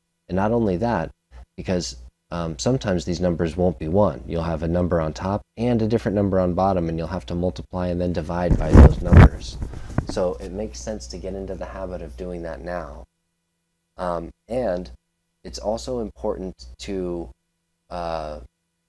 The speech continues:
make sure that you're putting these, uh, equations into your calculator correctly. Um, so the way that I make sure that I'm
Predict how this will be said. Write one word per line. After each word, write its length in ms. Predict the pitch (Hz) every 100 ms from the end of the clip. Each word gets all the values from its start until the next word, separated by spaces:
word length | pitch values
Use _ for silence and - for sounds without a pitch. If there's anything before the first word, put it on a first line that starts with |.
| -
make 220 | 104 107
sure 200 | - 113
that 120 | 107
you're 180 | 87 92 -
putting 520 | 123 127 117 101 92
these, 380 | 98 95 85 - - - _ _ _ _ -
uh, 300 | 95 90 82 80
equations 600 | 92 - 113 110 98 87
into 180 | 92 92
your 120 | 85
calculator 800 | - 101 87 90 82 76 76 78 _ _ _ _ _ -
correctly. 680 | - 90 - - 76 73 62 _ -
Um, 260 | 80 78 80 -
so 180 | - 90
the 100 | 90
way 180 | 104
that 140 | 107 98
I 100 | 98
make 200 | 98 92
sure 200 | - 95
that 200 | 85 76
I'm 400 | - 85 82 80